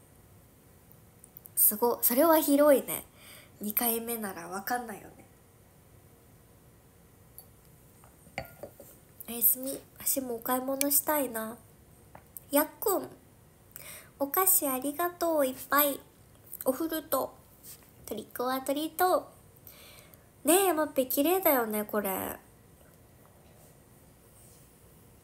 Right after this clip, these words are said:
ローマ字のおさむさん、ありがとう。そうだね、ロッピーさん。ドライチも。あ、そうだ、ドライチも。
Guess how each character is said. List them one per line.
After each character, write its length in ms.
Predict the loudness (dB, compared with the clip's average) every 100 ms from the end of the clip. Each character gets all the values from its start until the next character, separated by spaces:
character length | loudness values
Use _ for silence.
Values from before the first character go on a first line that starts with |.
| -20 -20 -20 -20 -20 -20 -20 -20 -20 -20 -20 -20 -20 -20 -20 -20 -20 -18 -20 -20 -2
ロ 140 | 2
ー 40 | 2
マ 140 | 2
字 140 | 2 2
の 120 | 0
お 60 |
さ 140 | -2 -2
む 160 | 0
さ 160 | 0 -2
ん、 100 | -2
あ 60 | -2
り 120 | 0
が 140 | 0 0
と 300 | 0 0 0
う。 60 | -6 -18 -20 -10 0
そ 180 | 2
う 20 | 4
だ 160 | 2
ね、 160 | 0 -2
ロ 120 | -2
ッ 100 | -2
ピ 200 | 0 0
ー 40 |
さ 180 | 0 -2
ん。 80 | -2
ド 120 | 0
ラ 160 | 2 2
イ 120 | 2
チ 160 | 2 2
も。 380 | 2 -2 -4 -4
あ、 120 | -2
そ 220 | 2 2
う 20 |
だ、 160 | 2 0
ド 100 | 0
ラ 140 | 0
イ 100 | 0
チ 120 | 0
も。 340 | -4 -6 -8